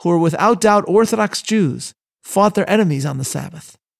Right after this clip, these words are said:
There is thus no reason to believe that the Jews were defeated by the Babylonian army because of the Sabbath, or that King Zedekiah thought so in his day.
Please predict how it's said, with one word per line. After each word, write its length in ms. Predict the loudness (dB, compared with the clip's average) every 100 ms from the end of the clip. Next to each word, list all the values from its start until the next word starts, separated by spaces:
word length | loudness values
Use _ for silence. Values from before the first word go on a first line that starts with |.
| _
There 140 | 2
is 140 | 2 4
thus 240 | 2 2
no 240 | 2 2 6
reason 320 | 4 4 0
to 80 | -4
believe 320 | -4 -6 -8
that 100 | -8
the 80 | -6
Jews 280 | -4 -4
were 100 | -4
defeated 440 | -4 -4 -4 -4 -2
by 100 | -2
the 80 | 0
Babylonian 520 | -2 0 -2 -2 -2
army 260 | -4 -4
because 420 | -6 -8 -4 -6 -6
of 100 | -10
the 60 |
Sabbath, 480 | -12 -12 -20 -20 -20 _ _ _ _
or 180 | 2 4
that 160 | 0
King 200 | 0 0
Zedekiah 480 | 2 0 0 -2 -2
thought 280 | -4 -4 -4
so 180 | -6 -4
in 60 |
his 160 | -6 -8
day. 320 | -12 -16